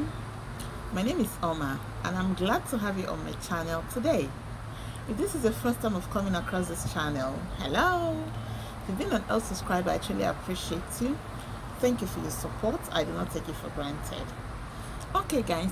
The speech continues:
today I've come to teach you about this plant, this leaf. I've been teaching about this leaf, but that's been a long time now. But today I want to teach you guys the powerful benefits of this leaf. This is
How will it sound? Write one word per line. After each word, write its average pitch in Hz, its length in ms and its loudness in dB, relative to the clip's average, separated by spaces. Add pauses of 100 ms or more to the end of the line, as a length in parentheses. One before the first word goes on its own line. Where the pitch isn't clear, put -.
today 240 240 4
I've 208 220 2
come 262 160 0
to - 80 -4 (120)
teach - 280 -2
you 226 180 6 (420)
about 220 440 6
this 196 200 2 (840)
plant, 139 420 0 (280)
this 220 280 4
leaf. 180 160 2 (1800)
I've 220 160 10
been 247 100 4
teaching 427 240 2
about 214 300 6
this 196 220 0
leaf, 175 240 2
but 165 160 2
that's 233 260 6
been 196 140 0
a 160 120 2 (160)
long 240 200 4 (120)
time 160 340 2
now. 170 420 4 (480)
But 175 140 0
today 196 200 6
I 180 100 10
want 220 240 4
to 151 220 0 (640)
teach 269 220 0
you 214 60 4
guys 185 340 4
the 160 100 0
powerful 196 440 2
benefits 175 500 2
of 143 160 2
this - 160 0 (100)
leaf. 147 120 2 (880)
This 269 180 4
is 226 80 6